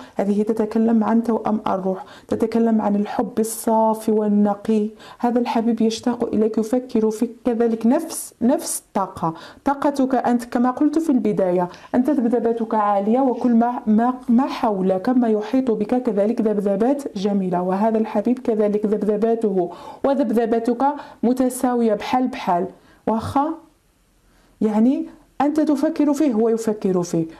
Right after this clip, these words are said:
أنت تشتاق إليه هو يشتاق إليه. لماذا؟ لأنه توأم روح عزيزي، لأنه توأم روحك، واخا هذه تتكلم عن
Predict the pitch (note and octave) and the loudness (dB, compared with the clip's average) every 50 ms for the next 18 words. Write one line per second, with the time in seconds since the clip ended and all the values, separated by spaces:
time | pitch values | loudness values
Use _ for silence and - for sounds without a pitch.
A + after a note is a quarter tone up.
0 | - - D4 D4 D4 E4+ D#4+ - C#4+ C4+ - - D4 C4+ C#4 C#4 - - C4+ C#4+ | -6 -2 -2 0 0 0 0 0 0 -2 0 -2 -4 -2 0 -2 0 2 2 2
1 | C#4+ B3 G#3+ A3+ B3 A#3+ A#3 A#3 A3 A3+ - - A#3+ A3+ A3+ - G#3+ - G3 F3+ | 2 2 2 2 2 2 2 0 0 -4 -4 -2 -2 -2 0 0 -2 0 0 0
2 | F3 F3 F#3 F#3+ G#3 G#3 A3 A3+ A3 G#3 G#3 G#3+ - G#3 G3+ G3+ G3 G#3 A3+ A3+ | 0 0 2 2 2 2 2 2 2 0 0 0 0 0 0 2 2 0 0 0
3 | A3 G#3+ G#3+ - F#3+ F3+ F3+ F3+ F#3+ G3+ G#3 A3 G3+ G3 F#3+ F3+ F3+ F3+ F3 F3 | 0 -2 -2 -2 -2 -4 -2 -2 -4 -4 -2 -2 -2 -2 -2 -2 -4 -6 -6 -2
4 | F#3 F#3 F#3+ - - - - - - - - G3+ G#3 G3+ G#3 A3+ A3+ A#3 A#3 A#3 | -4 -4 -4 -6 -12 -20 -20 -16 -4 -2 0 0 2 2 0 0 0 0 0 0
5 | - - G#3 F#3+ F3 F3 E3+ F3 - - - _ - - F#3 F3+ - - A#3+ B3+ | 0 -2 -4 -2 0 0 -2 -2 -4 -8 -16 _ -4 -2 -2 -2 -2 -4 -4 -4
6 | C4 C4 - - - - F3 F#3+ F#3+ G#3 G#3+ - G#3+ A3 G3 - - G#3 G#3+ A3+ | -4 -6 -12 -12 -10 -4 -2 0 0 2 0 0 -2 -2 -4 -2 0 0 2 2
7 | A#3 G#3+ G3 F#3+ F#3+ G3 A3+ | 2 2 0 0 0 0 -2